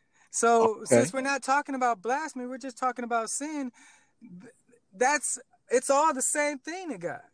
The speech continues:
Speaker 1: He doesn't
Speaker 2: Amen.
Speaker 1: separate the sins. So since he
Speaker 2: Okay.
Speaker 1: doesn't separate the sins,
Speaker 2: That's my mind.
Speaker 1: you can't, you can't, you're, you're not doing any better than I am.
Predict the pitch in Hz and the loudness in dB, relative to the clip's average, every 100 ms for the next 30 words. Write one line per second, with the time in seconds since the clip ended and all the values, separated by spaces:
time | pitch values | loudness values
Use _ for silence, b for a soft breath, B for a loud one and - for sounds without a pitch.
0 | _ _ _ _ _ _ _ 240 285 277 | _ _ _ _ _ _ _ -2 0 0
1 | 277 147 - 117 110 - 190 - 185 131 | 4 6 6 4 2 -2 -4 -10 -8 -12
2 | 143 - 208 262 - 165 269 262 240 277 | -10 -8 -4 -2 6 6 4 -4 -4 -6
3 | 262 262 247 - - 311 320 277 - - | -6 -4 -6 -6 -12 -10 -6 -8 -8 -8
4 | - 233 113 101 302 - 294 269 214 233 | -2 -2 -2 -4 -8 -4 -4 -4 -8 -10
5 | 285 302 269 226 311 247 302 330 254 220 | -8 -8 -8 -8 -10 -8 -8 -6 -4 -2
6 | 240 240 233 214 226 202 196 214 311 254 | -2 -2 -2 0 -2 -4 -6 -4 -4 -6
7 | 254 285 | -8 -12